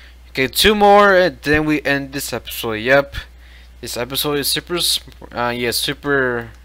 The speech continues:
small because, yes, a little bit confusing. Like, what's going on? Like, how do I make?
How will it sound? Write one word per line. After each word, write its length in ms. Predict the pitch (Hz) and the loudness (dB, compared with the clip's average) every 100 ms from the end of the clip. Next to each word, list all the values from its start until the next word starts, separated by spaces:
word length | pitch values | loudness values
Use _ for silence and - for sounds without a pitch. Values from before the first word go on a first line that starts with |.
| - - - - - | -20 -20 -20 -20 -18
small 480 | - - 113 104 101 | -12 -8 -4 -2 -4
because, 680 | - 107 - 113 104 104 - - - - - - - - - - - - - | -6 -14 -8 -8 -6 -8 -12 -16 -20 -20 -20 -20 -20 -20 -20 -20 -20 -20 -12
yes, 540 | 120 131 135 - - 139 | -4 -2 -2 -2 -4 -4
a 60 | |
little 180 | 123 135 | -4 -4
bit 180 | 151 - | -6 -8
confusing. 1040 | 180 - 180 175 170 165 165 165 165 156 143 | -8 -8 -4 -2 -2 0 -2 -2 -8 -14 -14
Like, 160 | 131 120 | -8 -4
what's 220 | 123 127 | -2 -2
going 300 | - 135 127 | -2 -2 -2
on? 260 | 120 113 113 | -2 -4 -4
Like, 400 | 117 113 - - - - - - | -4 -6 -12 -18 -20 -20 -20 -14
how 160 | - 190 | 0 2
do 60 | 220 | 2
I 120 | 196 | 0
make? 540 | 175 113 90 - - | -2 -4 -4 -12 -20